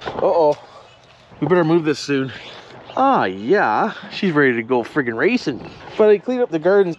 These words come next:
today, or yesterday. Took down the Christmas lights. This and that and the other thing. Look at the flowers coming up. Oh, dick. Friggin' right all dick. Rake this out. Found a couple golf balls.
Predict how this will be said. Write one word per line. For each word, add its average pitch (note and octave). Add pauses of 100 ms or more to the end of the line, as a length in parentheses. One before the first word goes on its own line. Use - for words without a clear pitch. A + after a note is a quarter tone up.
today, D3
or D3
yesterday. C#3+ (600)
Took F3+
down E3
the C3+
Christmas -
lights. C#3+ (300)
This D3+
and D#3+
that C#3+
and B2+
the C3+
other E3+
thing. C3+ (420)
Look F3+
at F3+
the D3
flowers D#3+
coming B2+
up. - (720)
Oh, A#2+ (160)
dick. - (240)
Friggin' A2+
right B2
all G#2+
dick. G#2+ (220)
Rake E3
this E3+
out. F3
Found E3
a D3
couple D#3
golf D3+
balls. D#3+